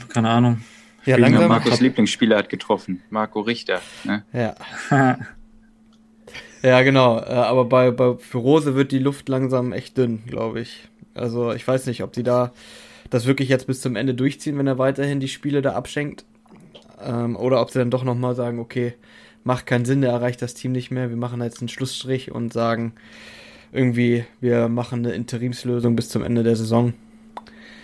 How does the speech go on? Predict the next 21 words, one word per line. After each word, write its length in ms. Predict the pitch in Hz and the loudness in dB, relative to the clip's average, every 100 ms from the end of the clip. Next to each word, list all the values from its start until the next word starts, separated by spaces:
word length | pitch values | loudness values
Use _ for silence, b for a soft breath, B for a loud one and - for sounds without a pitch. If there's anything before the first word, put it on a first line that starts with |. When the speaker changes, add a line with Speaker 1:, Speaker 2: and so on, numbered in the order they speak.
| B B | B B
Speaker 1:
Na, 300 | 123 113 117 | 0 4 6
ich 100 | 117 | 4
glaub, 200 | 131 123 | 4 4
der 160 | 123 - | 2 2
Eberl 340 | 127 123 123 | 2 4 4
hat 160 | 117 117 | 2 2
ja 80 | 110 | 2
selbst 340 | 117 110 - | 2 0 -6
doch 120 | 113 | -10
gesagt, 320 | - 120 110 | -6 -2 -2
er 120 | - 107 | -2 -2
sieht 360 | 120 120 - - - - - - | -2 -4 -6 -20 -20 -20 -14 -4
nicht 380 | 113 139 - - | 0 0 -2 0
das, 440 | 120 117 - - - - - - - - | 2 2 0 -6 -14 -20 -20 -20 -18 -6
oder 280 | 120 120 - | 0 0 2
er 160 | 123 | 2
sieht 200 | 120 127 | 2 -2
in, 240 | - 120 120 - | 0 -2 -2 -12
in 360 | - 117 117 113 | -8 -6 -6 -2
der, 320 | 113 110 110 110 113 - - _ - - | 0 2 2 0 -4 -12 -20 _ -20 -14
oder 240 | - - | -12 -12